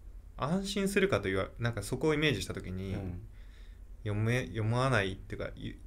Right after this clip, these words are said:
Speaker 1: 今は読めないなってずっと思って取れてないし、
Speaker 2: うん。
Speaker 1: 自分は、あ、そういうことは、まあなんか、ちょっとこう、感度が高すぎる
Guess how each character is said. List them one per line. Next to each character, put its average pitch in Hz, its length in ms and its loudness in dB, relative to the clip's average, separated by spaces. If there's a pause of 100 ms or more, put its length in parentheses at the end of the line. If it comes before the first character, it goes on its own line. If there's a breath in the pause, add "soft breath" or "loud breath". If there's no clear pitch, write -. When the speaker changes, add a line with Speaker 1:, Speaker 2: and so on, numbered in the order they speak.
Speaker 1:
今 165 240 6
は 101 120 4
読 98 120 2
め 113 160 6
な 101 140 4
い 90 100 -2
な 92 140 -4
っ - 40 -10
て - 280 -4
ず 101 100 -2
っ - 40 -4 (180)
と 123 100 6
思 117 200 2
っ 117 60 -8
て - 220 -10
取 104 280 0
れ 98 40 0
て 98 220 -4
な 95 120 0
い 90 100 -4
し、 131 300 0
Speaker 2:
う - 40 0
ん。 - 20 -2
Speaker 1:
自 95 160 -2
分 139 220 2
は、 147 280 4 (840 loud breath)
あ、 110 80 0
そ 135 160 4
う 135 40 8
い 131 40 6
う - 20 6
こ 139 100 2
と 110 160 2
は、 90 240 0
ま 101 120 -2
あ - 20 -4
な 101 120 -4
ん 98 60 -4
か、 - 300 -8 (260)
ち 180 100 0
ょ - 20 -
っ - 40 -4 (140)
と 104 140 0
こ 90 440 -4
う、 - 40 -12
感 170 260 4
度 113 60 4
が 98 100 2
高 110 220 0
す 147 120 -4
ぎ 135 80 2
る 104 220 -2